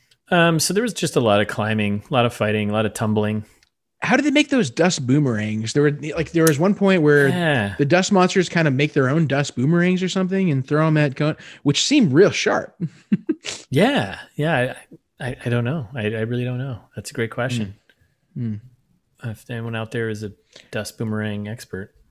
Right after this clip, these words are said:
Speaker 1: you know?
Speaker 2: Yeah. <laughs> If you're listening and you know something about dust boomerangs,
Speaker 1: <laughs> hit us up. Um,
Speaker 2: um, side note, Jason Momoa looks tiny, I feel like, compared to when he's in, like, Game of Thrones or Aquaman or, like,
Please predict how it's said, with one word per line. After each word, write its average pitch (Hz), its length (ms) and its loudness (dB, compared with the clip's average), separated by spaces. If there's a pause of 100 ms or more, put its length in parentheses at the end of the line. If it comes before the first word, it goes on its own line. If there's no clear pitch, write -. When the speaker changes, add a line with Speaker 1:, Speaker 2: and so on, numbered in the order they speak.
Speaker 1:
you 101 60 -10
know? 104 140 -10 (240)
Speaker 2:
Yeah. 165 280 0 (280)
<laughs> 139 140 -4 (200)
If 156 120 -2
you're 220 80 8
listening 160 380 6
and 139 80 6
you 139 60 2
know 156 120 4
something 151 240 2
about 143 160 4
dust 143 240 2
boomerangs, 107 540 -4 (280)
Speaker 1:
<laughs> - 240 -20
hit 151 140 -10
us 156 140 -4
up. - 320 -6 (720)
Um, 156 240 6
Speaker 2:
um, 120 380 0 (1080)
side 190 340 2
note, 127 420 0
Jason 220 300 4
Momoa 190 380 8
looks 147 300 2 (400)
tiny, 127 760 0 (120)
I 120 100 -6
feel 127 180 0
like, 117 200 -2
compared 143 440 2
to 135 140 2
when 131 140 0
he's 127 160 0
in, 131 60 -2
like, 123 240 -4
Game 135 200 -2
of 127 80 -8
Thrones 127 440 -2
or 117 260 -6
Aquaman 123 600 -4
or, 113 120 -6
like, 123 260 -8